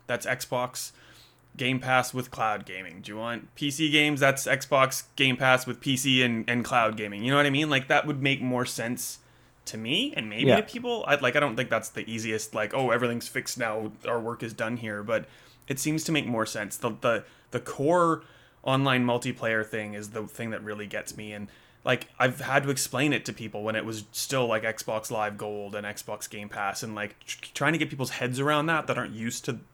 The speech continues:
Speaker 1: all of this kind of stuff at once. It's not, it's not easy or friendly, consumer
Speaker 2: Yeah, I
Speaker 1: friendly.
Speaker 2: think heaps of people are gonna subscribe to just Game Pass console now, 'cause they're gonna see the little chart and they're gonna see, "Oh, that one includes the games," and just assume it includes online play, because all PlayStation Plus does.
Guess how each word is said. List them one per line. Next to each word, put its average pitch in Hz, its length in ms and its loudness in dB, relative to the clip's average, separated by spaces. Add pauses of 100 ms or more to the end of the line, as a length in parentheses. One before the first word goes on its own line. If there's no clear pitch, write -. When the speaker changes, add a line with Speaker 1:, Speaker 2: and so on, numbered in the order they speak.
Speaker 1:
all 113 200 0
of 113 60 0
this 113 160 -4
kind 113 180 -8
of 104 60 -6
stuff 113 260 -4
at - 80 -8
once. 110 420 -6 (400)
It's - 160 -8
not, 185 280 0 (200)
it's - 160 -8
not 175 160 2
easy 110 440 -2
or 110 100 -4
friendly, 101 580 -8 (540)
consumer 123 380 4
Speaker 2:
Yeah, 107 60 8
I - 20 4
Speaker 1:
friendly. - 280 4
Speaker 2:
think - 200 -2 (380)
heaps 143 360 6
of - 80 -8
people 120 260 8
are 113 40 8
gonna 107 140 6
subscribe 104 540 4
to 101 200 2
just 107 320 4
Game 104 200 2
Pass 101 280 4
console 104 400 2
now, 107 260 6
'cause 117 180 2
they're 104 120 8
gonna 104 160 4
see 110 140 4
the 104 60 6
little 104 160 6
chart 131 380 8
and 117 80 2
they're 110 80 6
gonna 107 160 4
see, 101 240 6
"Oh, 135 160 10
that 135 140 10
one 147 100 8
includes 117 360 4
the 107 40 0
games," 101 400 6
and 107 160 0
just 156 240 2
assume 135 500 6
it 90 60 6
includes 87 480 0
online 90 340 -2
play, 87 320 -2
because 104 360 4
all 190 220 10
PlayStation 98 520 6
Plus 92 220 2
does. 143 340 -2